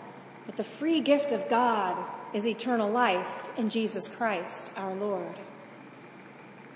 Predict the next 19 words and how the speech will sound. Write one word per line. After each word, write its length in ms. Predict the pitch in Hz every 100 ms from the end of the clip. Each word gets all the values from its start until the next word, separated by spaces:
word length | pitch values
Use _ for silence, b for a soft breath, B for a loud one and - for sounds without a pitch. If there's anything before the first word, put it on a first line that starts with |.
| - - - - - - - - - - 135 131 - - - 135 135 135 - - - - - - - - - - - - -
And 80 | 214
our 120 | 208
final 420 | - 226 233 233
reading 320 | 226 226 220
this 240 | 208 214 233
morning 380 | 214 208 202 208
comes 560 | 233 226 226 226 226 - -
from 420 | 214 202 202 262 -
the 120 | 208
Acts 500 | - 214 214 - - -
of 120 | 202
the 100 | 202
Apostles, 680 | 190 - 180 - 202 196 -
chapter 400 | - 226 220 214
fifteen, 720 | 202 226 220 - 277 269 285 277 - B B - -
verses 380 | 233 226 226 202
one 340 | 208 226 226
through 180 | 220 214
twenty-one. 720 | 220 214 196 185 185 185 196